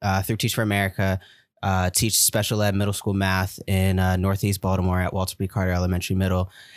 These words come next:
And, um, I really enjoyed my time, uh, challenging work, but I loved my students, miss them to this day.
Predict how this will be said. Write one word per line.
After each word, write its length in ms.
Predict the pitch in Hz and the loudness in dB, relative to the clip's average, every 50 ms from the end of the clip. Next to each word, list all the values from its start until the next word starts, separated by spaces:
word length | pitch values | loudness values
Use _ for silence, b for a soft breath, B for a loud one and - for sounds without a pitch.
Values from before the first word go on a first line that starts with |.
| B B B - | B B B -4
And, 400 | - 101 95 92 92 92 95 90 | -2 0 2 2 2 2 0 0
um, 340 | 98 92 92 92 92 90 95 - | 2 2 2 2 2 0 0 0
I 80 | 107 | 0
really 320 | 107 107 113 110 110 107 104 | 0 0 0 0 0 2 2
enjoyed 320 | 101 101 104 101 98 95 | 2 2 2 0 0 2
my 120 | 95 95 | 2 0
time, 580 | 95 - - 101 95 92 92 92 92 90 95 95 | 0 0 0 0 2 2 2 2 2 0 0 -2
uh, 260 | - 95 92 92 92 92 | 0 0 0 0 0 0
challenging 560 | - - 107 104 104 104 104 98 107 101 98 | 0 0 0 2 2 0 0 0 0 0 0
work, 260 | 95 95 98 95 - | 0 0 -2 -2 -2
but 100 | - 98 | -2 0
I 60 | 92 | 0
loved 240 | 90 95 95 98 98 | 2 2 0 0 0
my 100 | 98 98 | 0 0
students, 460 | 95 - - 95 92 92 90 - - | -2 -2 -2 -2 0 0 -2 -2 -2
miss 140 | 98 95 - | -2 -2 0
them 100 | 95 95 | -2 -2
to 100 | - 95 | -2 -2
this 160 | 95 92 - | -2 -2 -2
day. 380 | - - 92 90 90 90 90 | 0 0 0 2 2 0 -2